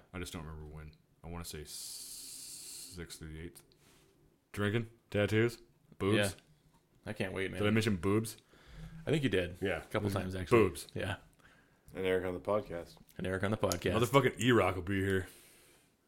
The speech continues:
Speaker 2: Yeah, I hope that, uh, I hope that people really kind of start to change their mind about what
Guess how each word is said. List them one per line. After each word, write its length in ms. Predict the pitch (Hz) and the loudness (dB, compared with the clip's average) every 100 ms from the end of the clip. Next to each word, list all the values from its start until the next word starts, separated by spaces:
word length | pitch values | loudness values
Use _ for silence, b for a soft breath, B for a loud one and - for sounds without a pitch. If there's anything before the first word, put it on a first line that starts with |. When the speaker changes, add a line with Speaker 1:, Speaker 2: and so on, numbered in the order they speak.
| _ - | _ -2
Speaker 2:
Yeah, 200 | 107 104 | 6 8
I 60 | 110 | 8
hope 200 | 131 127 | 6 4
that, 200 | 104 - | 0 4
uh, 220 | 92 90 87 _ - - | 4 2 -2 _ -16 -4
I 60 | 104 | 0
hope 180 | 113 | 0
that 260 | - 92 - - _ - | 2 2 2 -6 _ -10
people 280 | - 98 95 | -6 -2 2
really 340 | 98 95 92 - | 4 2 0 -4
kind 160 | 101 95 | -2 -2
of 160 | 87 - _ - | -4 -10 _ -14
start 260 | - 98 | -4 -4
to 60 | 85 | -4
change 320 | - 92 92 | -2 -2 -2
their 80 | 87 | -4
mind 260 | 90 90 90 | -4 -2 -2
about 300 | 90 87 - | -2 -2 -2
what 260 | 95 87 | -2 -2